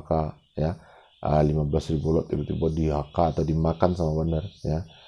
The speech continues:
Kita masuk di situ ternyata tidak ya. Nah, itu yang saya maksud. Jangan, eh, hanya berharap ya, tetap kita perhatikan ya, perhatikan, eh,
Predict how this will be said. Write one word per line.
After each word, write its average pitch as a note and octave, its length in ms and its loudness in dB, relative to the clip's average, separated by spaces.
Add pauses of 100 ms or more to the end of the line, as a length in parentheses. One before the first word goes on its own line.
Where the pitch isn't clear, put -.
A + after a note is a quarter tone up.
(220)
Kita - 80 -6
masuk D#2 320 -2
di E2 160 -4
situ E2 240 -4
ternyata D#2 560 0
tidak C#2+ 320 -4 (400)
ya. C#2+ 240 -2 (160)
Nah, - 160 -4
itu F2 240 2
yang D2+ 160 2
saya D#2 240 -2
maksud. D#2+ 400 -2 (880)
Jangan, G#2 800 6 (480)
eh, D#2+ 960 4 (1900)
hanya G2+ 240 6
berharap G2 480 8
ya, F2+ 80 4
tetap G2 320 0
kita - 320 0
perhatikan G2+ 880 0
ya, F#2+ 240 -2 (160)
perhatikan, F2 560 -2 (800)
eh, E2 720 6